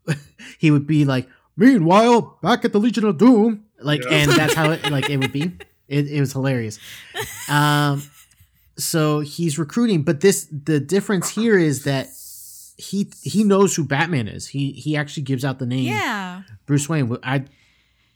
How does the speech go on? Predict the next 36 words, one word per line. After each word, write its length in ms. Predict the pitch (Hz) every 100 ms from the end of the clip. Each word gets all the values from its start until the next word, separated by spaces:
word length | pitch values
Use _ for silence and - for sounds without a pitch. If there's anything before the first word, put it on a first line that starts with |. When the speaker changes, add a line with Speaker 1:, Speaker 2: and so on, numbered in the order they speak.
| _ _
Speaker 1:
we 140 | 147
didn't 260 | 143 147 131
see 160 | 147 127
that 180 | 110
before, 460 | - 104 120 104 92
so 500 | - 117 107 104 98 - _ _
Speaker 3:
Oh, 120 | -
we 120 | 226
Speaker 1:
it 100 | 214
would 120 | 135 143
Speaker 3:
didn't? 120 | -
Speaker 1:
create 280 | 165 160 147
Speaker 3:
Okay. 160 | 160 175 _ _ _ _ _ _ _ _ _
Speaker 1:
No, 320 | 139 147 135
he, 200 | 120 147
he, 260 | - 135 139 -
we 160 | 135
didn't 200 | 139 143
know 160 | 143 139
that 200 | 139 135
before. 760 | 135 - 143 131 127 131 127 127 _
He 160 | 123 123
never 220 | 127 113
mentioned 320 | 120 143 147
it 100 | 135
before. 500 | 135 117 135 123 113 - _ _ _
So 180 | - 135
the 100 | 127
fact 260 | 131 135 131
that 100 | 131
he 180 | 139 127
knows 420 | 123 156 190 139
it 300 | 123 120 - _ _ _ _ _ _
would 220 | 131 147 151
have 140 | 147
created, 760 | - 151 139 135 131 127 123